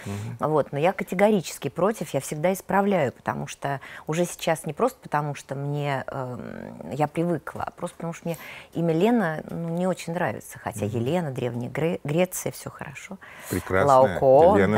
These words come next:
Speaker 2: да.
Speaker 1: она прекрасная,
Speaker 2: Да, да,
Speaker 1: да.
Speaker 2: да. Посмотрите на действия, которые
Speaker 1: Так
Speaker 2: производит
Speaker 1: Википедия
Speaker 2: красота.
Speaker 1: не врет, это именно потому, что вас не путали с, э, интердевочкой
Speaker 2: Абсолютно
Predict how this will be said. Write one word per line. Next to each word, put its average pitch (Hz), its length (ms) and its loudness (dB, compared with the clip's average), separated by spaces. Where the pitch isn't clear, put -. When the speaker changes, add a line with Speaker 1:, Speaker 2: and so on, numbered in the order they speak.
Speaker 2:
да. 82 100 2
Speaker 1:
она 87 140 0
прекрасная, 92 760 0
Speaker 2:
Да, - 0 -
да, 170 160 -4
Speaker 1:
да. 156 60 -6
Speaker 2:
да. 147 240 -6
Посмотрите - 640 -4
на 175 120 2
действия, 135 420 -2
которые - 360 -8
Speaker 1:
Так - 80 -20
Speaker 2:
производит 139 420 4
Speaker 1:
Википедия 175 240 8
Speaker 2:
красота. 139 180 6
Speaker 1:
не 151 60 4
врет, 185 300 6
это 139 180 6
именно 143 280 4
потому, 143 320 0
что - 220 2
вас 127 320 2
не 135 80 0
путали 127 400 -2
с, - 380 -8
э, 123 260 4
интердевочкой 127 480 4
Speaker 2:
Абсолютно 185 160 0